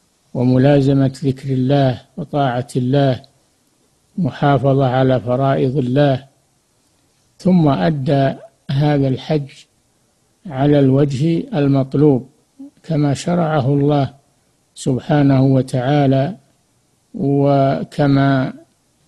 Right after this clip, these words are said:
قال صلى الله عليه وسلم: "خذوا عني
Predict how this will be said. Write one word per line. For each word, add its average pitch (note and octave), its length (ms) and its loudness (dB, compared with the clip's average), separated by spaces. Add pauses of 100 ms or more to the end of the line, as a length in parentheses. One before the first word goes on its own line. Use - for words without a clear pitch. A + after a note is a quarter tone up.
قال C#3+ 300 0
صلى C#3+ 200 -2
الله C#3 400 2
عليه C#3 440 2
وسلم: C#3 720 0 (560)
"خذوا D3 520 2
عني C#3 540 2